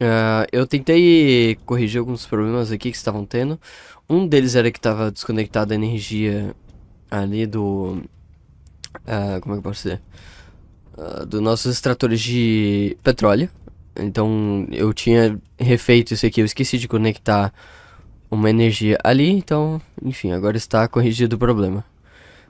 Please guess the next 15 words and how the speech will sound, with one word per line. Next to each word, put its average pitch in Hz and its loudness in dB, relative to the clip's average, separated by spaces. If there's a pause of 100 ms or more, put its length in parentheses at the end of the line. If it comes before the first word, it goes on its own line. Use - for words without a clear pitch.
(140)
A 110 -6
gente 101 -8
pode 104 -2
ver 107 -2
daqui 104 -2
de - -10
cima, 98 -6
ó. - -12
É, 104 0
tava 123 0
faltando 135 0
um 131 2
cabo 123 4
ali, 101 2
ó. 87 -8